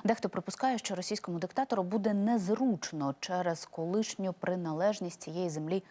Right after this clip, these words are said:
до Росії. Інші, навпаки, вважають, що саме з цієї причини Путін почуватиметься там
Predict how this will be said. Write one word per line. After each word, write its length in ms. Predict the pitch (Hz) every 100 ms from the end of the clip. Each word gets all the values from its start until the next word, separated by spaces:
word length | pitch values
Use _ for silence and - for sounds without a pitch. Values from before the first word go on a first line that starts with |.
| -
до 80 | 170
Росії. 400 | 190 - 165 139 - - - -
Інші, 360 | 214 269 - 302
навпаки, 420 | 220 - 202 262
вважають, 500 | 240 202 185 214 233
що 220 | - 190
саме 380 | 175 - 202 233
з 60 | -
цієї 380 | - 208 226
причини 580 | 226 214 208 - 202 220
Путін 420 | 226 196 196 220
почуватиметься 840 | 214 220 - 196 165 - 180 - 208
там 260 | 170 175